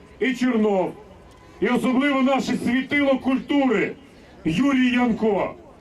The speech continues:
повтягали на себе майки з Беркутом, то нічого далі продовжувати не треба. Значить, весь склад регіоналів обласної ради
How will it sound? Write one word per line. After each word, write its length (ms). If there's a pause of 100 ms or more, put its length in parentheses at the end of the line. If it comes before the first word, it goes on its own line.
(480)
повтягали 640
на 160
себе 320
майки 500
з 80
Беркутом, 760 (1500)
то 260
нічого 600
далі 360
продовжувати 760
не 120
треба. 400
Значить, 460
весь 260
склад 400
регіоналів 680 (440)
обласної 600
ради 460